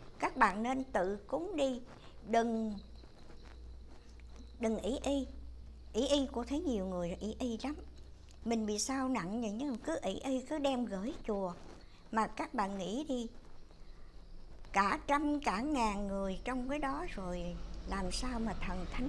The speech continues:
nào mà người ta nghe, người ta thấu được đến cho mình. Thì mình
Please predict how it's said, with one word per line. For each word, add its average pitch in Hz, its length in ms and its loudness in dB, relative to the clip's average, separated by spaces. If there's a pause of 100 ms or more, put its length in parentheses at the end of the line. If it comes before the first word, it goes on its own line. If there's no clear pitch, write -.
(120)
nào 202 260 2
mà 175 60 0
người 180 220 0
ta 226 360 2 (400)
nghe, 240 320 2
người 202 200 0
ta 220 160 -4 (100)
thấu 330 340 0
được 170 260 0 (280)
đến 247 280 0
cho 240 80 0
mình. 202 320 0 (380)
Thì 226 160 6
mình 208 220 2